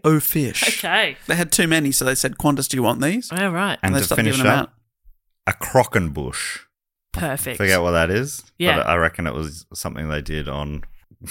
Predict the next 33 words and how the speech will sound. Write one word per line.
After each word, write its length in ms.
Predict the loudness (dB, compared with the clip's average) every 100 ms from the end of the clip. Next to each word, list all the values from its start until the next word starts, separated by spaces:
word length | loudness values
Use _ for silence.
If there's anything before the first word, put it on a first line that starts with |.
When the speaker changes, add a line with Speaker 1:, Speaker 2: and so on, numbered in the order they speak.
| -6
Speaker 3:
Great 180 | -2 -2
Australian 320 | -2 -2 -2
Bake 240 | 0 -2
Off 360 | -4 -10 -10 -10
one 160 | -8 -8
time. 220 | -6 -6
Speaker 2:
Big 160 | -6 -4
time. 280 | -6 -6 -12 _
Yeah, 100 | -8
Speaker 3:
Yeah. 40 | -8 -6
Speaker 2:
they 140 | -6
definitely 300 | -4 -6 -8
would 100 | -8
have 80 | -6
Speaker 1:
That 60 | -4
Speaker 2:
done 80 | -2
a 20 |
Speaker 1:
sounds 260 | -2 -2 0
delicious. 420 | 0 0 -2 -4
Speaker 2:
croquembouche. 20 | -6 _ _ -20 -18
Speaker 3:
So 240 | -4 2 2
thank 320 | 2 2 2
you 300 | 4 6 6
so 320 | 2 2 4 4
much 260 | 4 2
to 100 | 0
Myra, 360 | 2 4 6 4
Isaac, 460 | 4 4 4 0 2
Brittany, 320 | 0 4 2
Kat, 460 | 2 0 0 0 -4
Kyla, 460 | 2 4 6 4 2
Ash, 380 | 2 2 -2 -2
Jack, 380 | 2 2 0